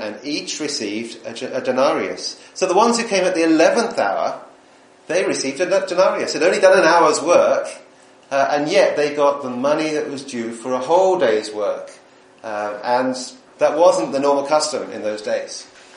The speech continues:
Uh, you could give them less. There were ways of giving them less than a denarius. Uh, but they were given a full denarius worth, uh, for, for just one hour's work. And we see how, how generous God is, uh, as we read in chapter nineteen,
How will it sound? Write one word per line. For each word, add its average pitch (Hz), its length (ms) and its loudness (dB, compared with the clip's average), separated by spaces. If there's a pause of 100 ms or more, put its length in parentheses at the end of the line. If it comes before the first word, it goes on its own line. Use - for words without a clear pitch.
(140)
Uh, 107 60 -10
you 107 180 -8
could 185 260 -4
give 165 180 -6
them 131 120 -4
less. - 360 -2
There 117 100 -8
were 117 80 -4
ways 127 260 -2
of 127 100 -12
giving 113 280 -10
them 110 100 -8
less 110 280 -6
than 98 80 -14
a 98 60 -14
denarius. 98 680 -8 (500)
Uh, 101 360 -2
but 120 300 0
they 127 120 -6
were 139 100 -8
given 117 400 -8
a 127 120 -6
full 127 340 -6
denarius 113 640 -4
worth, 104 340 -6
uh, 110 140 -8
for, 110 320 -6
for 131 120 -8
just 104 360 -10
one 107 160 -4
hour's 110 320 -4
work. 135 340 -8 (600)
And 151 60 -6
we 165 40 -2
see 175 140 -2
how, 170 260 2 (100)
how 156 200 -8
generous 160 640 2
God 127 400 0
is, 131 480 -10 (460)
uh, 110 300 -2
as 156 280 2
we 143 100 -4
read 135 220 4
in 120 140 -2
chapter 120 300 -4
nineteen, 120 560 -6